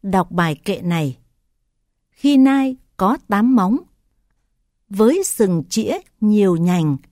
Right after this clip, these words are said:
lại có bảy mưu trước, để tự cứu lấy mình. Ta không dạy nó nữa, hỡi Khara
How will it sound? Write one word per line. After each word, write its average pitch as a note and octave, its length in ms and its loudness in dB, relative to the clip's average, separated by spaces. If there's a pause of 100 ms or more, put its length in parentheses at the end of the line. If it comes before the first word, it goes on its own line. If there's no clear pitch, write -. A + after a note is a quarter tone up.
(460)
lại A3+ 400 0
có A3 260 -4
bảy D#3+ 320 0 (140)
mưu C#4+ 300 2 (100)
trước, E4 280 -4 (640)
để G#3 300 0 (100)
tự F#3+ 200 0 (140)
cứu G#3+ 280 2
lấy C4+ 400 0
mình. E3+ 320 2 (760)
Ta C#4+ 160 2
không C#4+ 260 2
dạy E3 360 -2
nó F3 260 0
nữa, D4 380 -2 (640)
hỡi A3 460 -2
Khara C4+ 500 -2